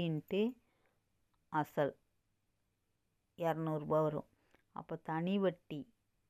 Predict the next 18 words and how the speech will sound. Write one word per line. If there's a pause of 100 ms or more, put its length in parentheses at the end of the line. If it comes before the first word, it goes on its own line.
(200)
equal
to (320)
தொகையிலேருந்து
அசலை
கழிச்சிட்டோம்னா (520)
தனி
வட்டி. (600)
அப்போ (140)
தொகை
வந்து
இரநூறு, (420)
அசல்
வந்து
நூறு. (100)
இரநூறுல (100)
நூறு
போயிடுச்சுன்னா
நூறு.